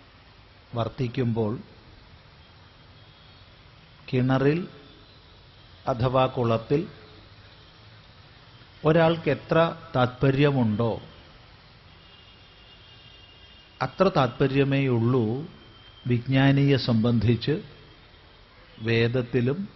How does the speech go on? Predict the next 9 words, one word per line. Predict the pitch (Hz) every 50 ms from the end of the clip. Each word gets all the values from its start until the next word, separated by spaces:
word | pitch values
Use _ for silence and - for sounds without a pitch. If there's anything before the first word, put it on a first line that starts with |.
| - - -
വൈദിക | 110 110 113 113 113 110 120 120 117 131
കർമ്മങ്ങളിലും. | 123 - 107 95 95 104 104 101 98 98 95 92 90 87 87 - - - - - - - - - - - - - - - - - - - - - - - - - - - - - - - - - - - - - - - - - -
അയാൾ | 120 123 127 127
സകല | 120 - 127 120 123 135 143 151
കർമ്മങ്ങളെയും | 143 143 127 113 110 123 131 131 131 123 117 117 113 113 113 131 170 190 208 - - -
അതിക്രമിച്ചിരിക്കുന്നു. | 110 110 - 131 117 - - - 135 131 127 127 127 120 - - 113 104 104 101 - 95 - - - - - - - - - - - - - - - - - - - - _ _ - - - - - _ - - - - - - - - - - - - - - - - - _ - - - - - - - - - - - - - - - - - - - - -
ഇത് | 175 175 214
കേട്ട | 214 - 147 139 - 185
സമയത്ത് | - - 165 147 139 135 135 120 - 143 131 101